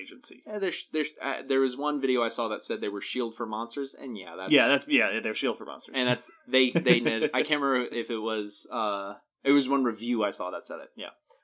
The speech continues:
Speaker 2: But they are there to search and identify, and at the beginning of the movie, laughing stocks.
Speaker 1: Yes.
Speaker 2: There's a great line I love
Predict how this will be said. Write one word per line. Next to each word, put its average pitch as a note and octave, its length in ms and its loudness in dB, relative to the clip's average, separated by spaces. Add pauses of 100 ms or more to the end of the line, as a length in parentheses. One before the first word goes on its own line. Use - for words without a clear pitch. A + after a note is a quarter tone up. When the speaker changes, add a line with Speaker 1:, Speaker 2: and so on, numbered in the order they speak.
Speaker 2:
But C#3 160 4 (480)
they F#3 200 8
are G3 140 10
there D#3+ 260 6
to C3 520 4 (160)
search - 420 2
and D#3+ 80 0
identify, B2 560 0
and C#3 400 4
at C3 100 -4
the A#2+ 60 -4
beginning G#3 240 4
of F3+ 60 2
the D3+ 60 2
movie, B2 360 0 (380)
laughing C#3 360 2
stocks. - 600 -10 (360)
Speaker 1:
Yes. - 300 0
Speaker 2:
There's A#2+ 120 2
a A#2+ 100 4
great B2 420 4
line A2+ 240 -2
I G#2+ 100 -2
love G#2 380 0